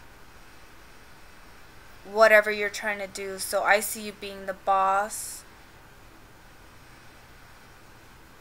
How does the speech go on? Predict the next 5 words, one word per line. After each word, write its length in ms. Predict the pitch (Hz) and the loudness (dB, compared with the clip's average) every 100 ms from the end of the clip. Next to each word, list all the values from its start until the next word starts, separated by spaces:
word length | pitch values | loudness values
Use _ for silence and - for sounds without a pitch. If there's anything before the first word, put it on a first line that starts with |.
| - - - - - - - | -20 -20 -20 -20 -20 -20 -16
coming 320 | - 247 226 214 | -10 -8 -6 -6
in 140 | 208 | -6
from 200 | 220 214 | -6 -4
outside, 520 | 196 - - 214 208 | -4 -4 0 2 2
working 340 | 208 196 - | -2 -8 -8